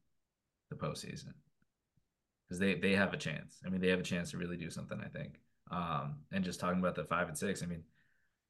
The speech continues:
the Magic and the Pacers are coming. The Magic, they've won, I believe, twelve of their last fifteen. They've looked like they've kind of flipped the script a bit after kind of a slow December, November.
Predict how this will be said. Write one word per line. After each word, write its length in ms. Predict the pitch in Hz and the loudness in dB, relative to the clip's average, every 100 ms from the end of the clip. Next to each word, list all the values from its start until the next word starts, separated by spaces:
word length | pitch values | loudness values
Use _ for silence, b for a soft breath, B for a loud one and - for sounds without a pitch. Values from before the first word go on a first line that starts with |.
| _ | _
the 80 | 92 | 4
Magic 560 | 95 101 117 127 131 - | 6 8 8 8 4 2
and 180 | 98 101 | 2 4
the 60 | |
Pacers 320 | 95 90 87 85 | 4 2 2 -2
are 140 | 85 | -2
coming. 260 | 80 82 80 | -2 -6 -2
The 180 | 92 87 - _ - | -2 -2 -6 _ -2
Magic, 440 | 92 98 101 - | 4 4 4 0
they've 160 | 92 87 | 0 2
won, 280 | 90 90 87 | 2 2 2
I 40 | |
believe, 240 | 90 85 | -2 -4
twelve 220 | - 87 90 | -2 0 2
of 60 | |
their 80 | 95 | 2
last 260 | 85 87 - | 2 0 -4
fifteen. 540 | 80 - 87 85 87 - _ _ _ _ _ _ _ _ | -8 -6 -6 -6 -8 -14 _ _ _ _ _ _ _ _
They've 260 | 95 95 90 | 2 2 4
looked 200 | 90 85 | 2 2
like 140 | 90 | 0
they've 340 | 87 87 85 - - | 0 -2 -4 -8 -8
kind 180 | 90 85 | -4 -2
of 80 | 80 | -2
flipped 220 | 92 - | -4 -4
the 60 | |
script 260 | 92 87 80 | -4 -4 -4
a 40 | |
bit 220 | 85 85 85 | -4 -2 -2
after 340 | 82 - 82 85 | -4 -4 -6 -4
kind 100 | 82 | -6
of 60 | |
a 60 | 80 | -4
slow 280 | - 85 85 | -4 -4 -6
December, 480 | - 85 85 85 | -6 -6 -4 -6
November. 520 | 85 85 85 82 87 | -6 -6 -6 -6 -6